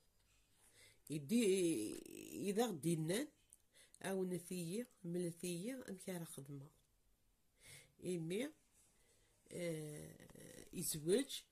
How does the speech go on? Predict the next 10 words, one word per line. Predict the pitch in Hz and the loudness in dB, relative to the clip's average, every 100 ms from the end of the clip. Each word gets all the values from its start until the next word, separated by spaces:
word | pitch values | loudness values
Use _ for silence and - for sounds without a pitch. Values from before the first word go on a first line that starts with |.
| _ _ _ _ _ | _ _ _ _ _
يسا | - 165 - 226 269 | -4 2 2 2 -2
سين | - 226 208 160 | 0 2 2 0
الدريا. | 147 160 147 139 143 - _ _ - _ _ _ _ - - - _ _ - - _ _ _ _ _ _ _ _ _ - | 0 0 0 -2 -6 -10 _ _ -20 _ _ _ _ -18 -18 -20 _ _ -20 -20 _ _ _ _ _ _ _ _ _ -4
طمطوطيس، | 202 190 - 202 - 226 320 - - - _ _ _ - - - _ _ _ - _ _ _ | -2 -2 -4 -4 -2 0 2 4 2 -2 _ _ _ -20 -20 -20 _ _ _ -20 _ _ _
يجمس | - - 175 151 185 262 - | -8 -2 0 4 6 6 6
نطمطوطيس، | 185 170 170 - 208 202 277 320 - - - - | 2 -4 -10 0 0 2 4 6 6 4 -8 -12
يوغ، | 151 147 165 202 349 - - - _ - | -10 -2 6 6 6 2 -12 -20 _ -4
آه، | 156 156 151 143 117 139 | 0 0 0 -2 -4 -4
ولتماس | 170 170 - 180 277 - - | -2 -2 -2 0 4 4 4
بورقازاك. | 202 180 165 190 151 143 139 | 2 2 4 4 4 0 -4